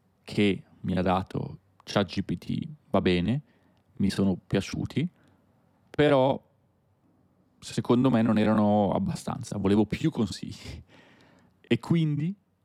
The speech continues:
ho scritto al nostro robottino se poteva darmi qualche altro consiglio e a questo punto però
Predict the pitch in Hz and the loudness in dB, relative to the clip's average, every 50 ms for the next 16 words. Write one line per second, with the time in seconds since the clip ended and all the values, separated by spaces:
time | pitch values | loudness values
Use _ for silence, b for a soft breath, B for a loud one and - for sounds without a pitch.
0 | _ _ _ _ - 110 - - - - - - - 104 104 - - 98 98 95 | _ _ _ _ 0 0 0 0 -4 -12 -16 -6 -4 -4 -4 -2 -2 0 0 0
1 | 98 101 - - - 92 95 98 104 - - - - - 101 110 120 - - - | 0 -2 -4 -6 -4 -2 -2 -2 -2 -4 -6 -8 -6 -2 -2 -2 -2 -2 -6 -10
2 | - - 107 101 98 - _ _ _ _ _ _ - - - - 92 90 92 92 | -6 -2 -2 -2 -2 -4 _ _ _ _ _ _ -12 -8 -4 -2 0 0 0 0
3 | 92 92 90 90 - 92 95 98 - - 101 98 95 - 104 - - - 101 - | 0 0 -2 -2 -2 -4 -4 -4 -6 -6 -6 -4 -4 -4 -4 -6 -10 -12 -12 -12
4 | - _ _ _ _ _ _ _ _ _ _ _ - - - 127 117 120 123 - | -14 _ _ _ _ _ _ _ _ _ _ _ -6 0 2 2 4 2 0 -2
5 | - - 120 110 107 107 110 127 151 175 175 - _ _ _ _ - 127 135 - | -2 0 0 0 0 0 0 0 0 0 -2 -8 _ _ _ _ 0 2 2 2
6 | - _ _ _ _ _ _ _ _ - - 113 - - - 107 - - - 131 | -2 _ _ _ _ _ _ _ _ -14 -12 -12 -6 -4 -4 -4 -4 -4 -4 -4
7 | 117 - 113 110 110 113 113 - 131 147 - - 101 101 101 - - _ | -2 0 0 0 0 0 -2 -2 -4 -4 -2 -2 -2 -2 -2 -2 -4 _